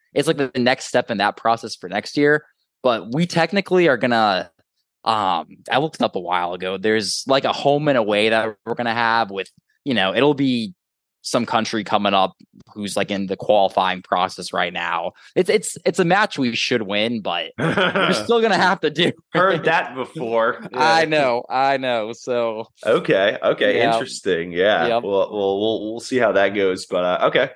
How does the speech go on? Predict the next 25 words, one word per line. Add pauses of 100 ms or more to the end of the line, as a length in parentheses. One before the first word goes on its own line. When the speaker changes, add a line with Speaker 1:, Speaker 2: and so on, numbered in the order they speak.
(100)
Speaker 2:
good
first
hot
take. (160)
Um, (720)
second
one
here. (100)
So, (300)
th-,
and
this
co-,
this
stems
off
of (960)
his
two
missed
penalties
a
few
weeks
ago.